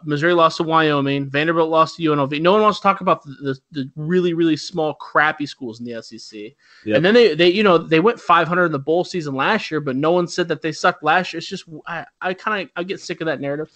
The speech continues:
Speaker 1: And the S E C is the best conference. I do wanna make sure that everybody is aware that I do think that the S E C is the best conference. I just don't think that's the case every year. And I don't, I think that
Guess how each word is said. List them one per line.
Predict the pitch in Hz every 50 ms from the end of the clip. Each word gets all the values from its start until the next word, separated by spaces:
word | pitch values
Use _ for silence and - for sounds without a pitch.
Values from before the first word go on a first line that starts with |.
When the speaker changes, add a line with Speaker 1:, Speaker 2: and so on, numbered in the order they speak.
| _ - -
Speaker 1:
And | 233 262
the | 339
S | 392 403 349 - -
E | 202
C | - 285
is | 285 233 -
the | -
best | 139 - 190 170 - -
conference. | - 180 170 151 - - 120 104 -
I | 151 190
do | 196 247 269
wanna | 254 240 220 185 147 107
make | - 175 175 165
sure | - - 160
that | 147 147
everybody | 165 180 175 170 156
is | 151 135
aware | 143 139 151 147 143
that | 135 131 -
I | - 147 156 160
do | 147 156 160 156
think | 160 160 139 131
that | 127 -
the | - 120
S | 135 147 139 -
E | 135
C | - - 139
is | 127
the | _ 135
best | - 135 127 - -
conference. | - 135 131 127 120 113 - - _ _ - _ _ _ -
I | - 165 196
just | 190 202 - -
don't | 196 185 175
think | - 180 160
that's | - 156 -
the | - 175
case | 170 - 170 151 151 147 -
every | - 143 139 156 156 139
year. | 131 131 131 127 131 131 _ _ _ _ _ _ _ -
And | 143 147
I | 151 147 143
don't, | 139 170 160 160 170 - - - -
I | - 147
think | 143 - 175 156 -
that | 165 147 117